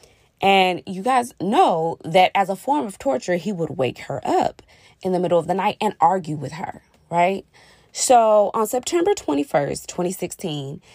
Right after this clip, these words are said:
he wakes Faith up and he tells her to come to the living room. And she, like, looks at him and it says, "No." And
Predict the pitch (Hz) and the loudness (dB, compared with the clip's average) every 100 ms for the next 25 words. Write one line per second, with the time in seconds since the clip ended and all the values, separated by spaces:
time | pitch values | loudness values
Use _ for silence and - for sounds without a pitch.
0 | _ _ _ - 294 254 147 175 - - | _ _ _ -2 0 2 2 2 2 -8
1 | - - _ _ _ _ _ _ _ _ | -18 -20 _ _ _ _ _ _ _ _
2 | _ 165 165 370 - - _ _ _ 190 | _ -4 0 0 -2 -6 _ _ _ -4
3 | 180 170 170 170 185 - 165 165 165 165 | -2 0 -2 -2 -6 -2 0 0 0 -2
4 | - 147 - 151 180 294 123 - - - | -2 -6 -4 -4 -2 -2 -4 -8 -14 -18
5 | _ _ _ - 240 220 208 - - - | _ _ _ -6 -4 -2 -4 -6 -8 -2
6 | 359 370 - 208 180 226 269 285 277 277 | 2 2 4 4 2 -2 -4 -4 -2 -4
7 | 269 277 - 220 208 214 185 165 165 175 | -6 -16 -8 -4 -2 2 2 2 -2 0
8 | 160 208 - _ _ _ _ _ _ _ | 0 -2 -12 _ _ _ _ _ _ _
9 | _ _ _ _ _ _ 196 202 180 170 | _ _ _ _ _ _ 2 4 4 2
10 | 160 147 | 0 -4